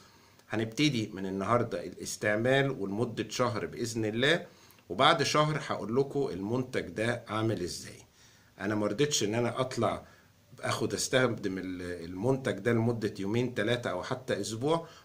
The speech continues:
واقول لكم هو عامل ازاي. ومحدش يا ريت يسألني برضو عن الفروق بينه وبين الواي بروتين ايزوليت بتاع ان زد ام بي،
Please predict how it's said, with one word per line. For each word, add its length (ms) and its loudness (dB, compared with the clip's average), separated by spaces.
واقول 220 4
لكم 220 2
هو 120 4
عامل 360 6
ازاي. 420 -8
ومحدش 540 4
يا 40 4
ريت 180 2
يسألني 380 0
برضو 320 4
عن 140 4
الفروق 420 -4
بينه 300 4
وبين 240 2
الواي 260 2
بروتين 440 -2
ايزوليت 540 -2
بتاع 320 -4
ان 120 -2
زد 220 0
ام 160 0
بي، 280 -4